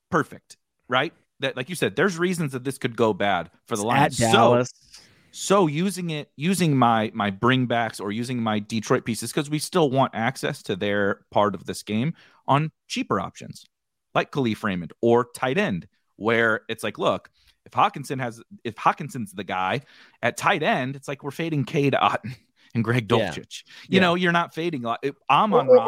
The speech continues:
Speaker 2: or the
Speaker 1: Ra at
Speaker 2: optimizer
Speaker 1: seven K.
Speaker 2: wanted to work in Jamal Williams earlier, and I totally
Speaker 1: Yeah.
Speaker 2: understand the two touchdown from Jamal Williams is out there too. Like, I, you're not gonna not play Jamal Williams,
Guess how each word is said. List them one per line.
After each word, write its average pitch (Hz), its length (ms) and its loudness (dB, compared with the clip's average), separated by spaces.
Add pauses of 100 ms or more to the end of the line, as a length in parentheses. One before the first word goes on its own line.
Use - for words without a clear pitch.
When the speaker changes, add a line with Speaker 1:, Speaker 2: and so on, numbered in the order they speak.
Speaker 2:
or - 20 10
the 226 100 10
Speaker 1:
Ra 214 120 10
at 269 100 6
Speaker 2:
optimizer 202 280 6
Speaker 1:
seven 196 100 4
K. 196 40 6
Speaker 2:
wanted 190 120 8
to 175 60 6
work 170 280 6
in 165 100 2
Jamal 143 340 2
Williams 135 400 0
earlier, 98 340 -6
and 120 160 -6
I 127 80 -2
totally 165 300 2
Speaker 1:
Yeah. 147 60 4
Speaker 2:
understand 131 380 -4
the 117 60 -8
two - 160 -6
touchdown 123 420 -4
from 113 140 -12
Jamal 110 280 -6
Williams 113 380 -4
is 98 80 -12
out 104 220 -4
there 92 160 -8
too. 98 440 -6
Like, 101 200 -8
I, 90 140 -6
you're 127 180 -2
not 175 80 -2
gonna 139 100 -6
not 120 280 -4
play 127 220 -2
Jamal 95 340 -8
Williams, 110 540 -4